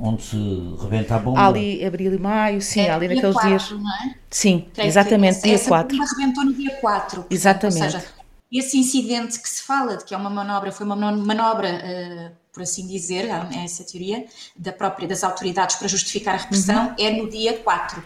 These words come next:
Speaker 3: não
Speaker 2: É.
Speaker 3: no dia primeiro de maio.
Speaker 2: É.
Speaker 3: E de-,
Speaker 2: A
Speaker 3: então,
Speaker 2: greve
Speaker 3: sete,
Speaker 2: é que já era anterior.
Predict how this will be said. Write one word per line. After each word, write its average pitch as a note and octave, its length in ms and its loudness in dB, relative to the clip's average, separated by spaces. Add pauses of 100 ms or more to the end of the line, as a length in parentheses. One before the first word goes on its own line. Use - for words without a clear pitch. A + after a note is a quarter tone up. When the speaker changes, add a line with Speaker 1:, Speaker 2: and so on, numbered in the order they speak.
Speaker 3:
não D3+ 80 0
Speaker 2:
É. D3+ 80 4
Speaker 3:
no F3+ 80 -2
dia G3+ 100 -4
primeiro G3 300 -8
de - 60 -12
maio. - 160 -8 (260)
Speaker 2:
É. E3 160 0
Speaker 3:
E - 40 -2
de-, - 80 -18 (280)
Speaker 2:
A D#3+ 60 0
Speaker 3:
então, D#3+ 80 -2
Speaker 2:
greve F#3+ 320 4
Speaker 3:
sete, - 280 -6
Speaker 2:
é G3 60 -2
que G3 100 -10
já G3+ 100 2
era G3 140 2
anterior. G3 460 -2